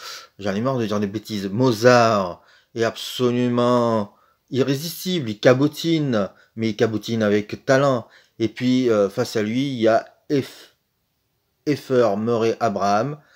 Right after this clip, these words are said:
Alors, Effer Murray Abraham, vous l'avez vu dans des tas de films en second rôle. C'est la seule fois qu'il a un vrai grand rôle. Effer Murray Abraham,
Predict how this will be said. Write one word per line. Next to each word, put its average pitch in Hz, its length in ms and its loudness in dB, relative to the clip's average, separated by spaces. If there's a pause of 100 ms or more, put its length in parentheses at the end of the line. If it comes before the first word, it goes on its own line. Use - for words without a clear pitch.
(280)
Alors, 101 200 0
Effer 117 320 0
Murray 107 240 0
Abraham, 104 340 0
vous 98 80 -2
l'avez 98 200 -2
vu - 20 -6
dans 98 300 -4
des 101 160 -6
tas 120 200 -2
de - 80 -12
films 123 300 -6
en 90 120 -6
second 127 580 0
rôle. 117 180 0 (400)
C'est - 180 -2
la 113 100 0
seule 139 200 4
fois 165 220 6
qu'il 131 180 0
a 120 180 8
un 120 40 2
vrai 117 360 2
grand 135 280 0
rôle. 139 260 2 (260)
Effer 104 260 -2
Murray 101 260 0
Abraham, 104 500 0